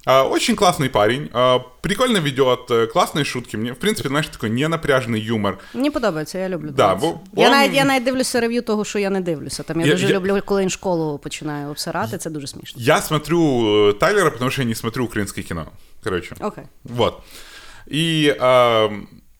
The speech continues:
Speaker 1: короче, классный тип.
Speaker 2: Мгм.
Speaker 1: Ам, и в какой-то момент он нашел себе нишу, он начал хуесосить один плюс один. Начиная от его каналов, заканчивая там, ам, вот и последнее его видео было, а, за-, зака-,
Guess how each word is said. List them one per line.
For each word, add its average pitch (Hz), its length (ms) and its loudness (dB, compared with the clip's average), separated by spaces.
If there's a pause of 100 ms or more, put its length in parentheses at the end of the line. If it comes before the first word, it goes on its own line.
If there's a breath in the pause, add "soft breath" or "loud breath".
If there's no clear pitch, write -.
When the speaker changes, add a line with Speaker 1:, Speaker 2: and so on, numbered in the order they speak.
(460)
Speaker 1:
короче, 156 300 2 (240)
классный 226 380 2
тип. 202 240 -8 (140)
Speaker 2:
Мгм. 208 160 -2
Speaker 1:
Ам, 131 520 2
и 156 60 -2
в 156 40 -4
какой-то 220 280 0
момент 202 300 -2
он 160 120 0
нашел 165 280 0
себе 147 200 -4
нишу, 196 300 -2
он 131 100 -2
начал 143 300 0
хуесосить - 560 -4
один 110 200 -6
плюс 104 260 -4
один. 78 340 -10
Начиная 131 440 -2
от - 120 -6
его 120 120 0
каналов, 220 420 -2 (680 loud breath)
заканчивая 139 680 2
там, 123 580 2
ам, 107 640 -2
вот 127 220 0
и 135 200 2
последнее 139 440 0
его 127 160 2
видео 185 400 0
было, 139 440 2
а, 110 160 -4
за-, 135 120 2 (100)
зака-, - 280 -2